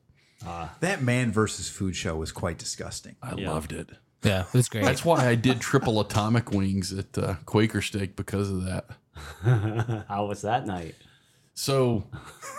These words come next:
Speaker 3: I'd help my buddy move. I just transferred up here and helped my buddy move. And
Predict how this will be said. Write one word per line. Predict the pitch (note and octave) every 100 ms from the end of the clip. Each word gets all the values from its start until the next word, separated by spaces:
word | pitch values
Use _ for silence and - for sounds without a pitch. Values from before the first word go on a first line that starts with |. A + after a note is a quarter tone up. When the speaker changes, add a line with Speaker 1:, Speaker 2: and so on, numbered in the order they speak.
| D#5
Speaker 3:
I'd | C#3 C3+ B2+
help | D3
my | C3
buddy | A2+ C3 B2
move. | G#2+ G#2 A2+ B2+ C#3 C3+ - _ _ _ _ -
I | A#2
just | G#2 A2 -
transferred | G2+ G2+ G2 G2
up | G2 -
here | G2+
and | G2+
helped | G2 G#2
my | G2
buddy | G2 G2+ G2+
move. | G2 G2+ G#2+ G2+
And | F#2 F#2+